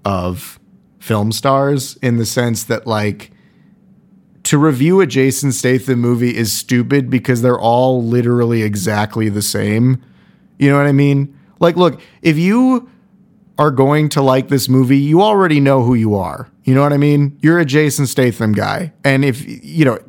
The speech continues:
if you're a Jason Statham person, you're gonna love this movie. If you're not, you are not going to be persuaded by this movie to suddenly become a Jason Statham guy. Jason Statham has transcended the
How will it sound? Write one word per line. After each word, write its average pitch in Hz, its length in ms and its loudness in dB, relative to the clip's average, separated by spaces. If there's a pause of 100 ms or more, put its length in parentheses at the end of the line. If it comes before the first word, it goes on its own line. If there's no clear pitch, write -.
(1000)
if 131 160 -4
you're 180 220 4
a 226 60 2
Jason 175 320 0
Statham 143 360 -2
person, 131 460 0 (180)
you're 117 140 2
gonna 117 120 2
love 160 180 2
this 160 180 -2
movie. 123 460 2 (340)
If 117 120 0
you're 117 100 0
not, 160 520 0 (120)
you 131 140 2
are 127 100 2
not 127 500 0
going 143 160 2
to 139 60 0
be 131 120 2
persuaded 135 680 0
by 127 220 2
this 123 200 -4
movie 120 280 0
to 110 80 -4
suddenly 120 400 -2
become 120 320 -2
a 110 40 -4
Jason 104 340 -4
Statham 104 360 -6
guy. 98 360 -2 (340)
Jason 226 340 2
Statham 214 380 0
has 160 120 2
transcended 143 1040 0 (380)
the 123 600 2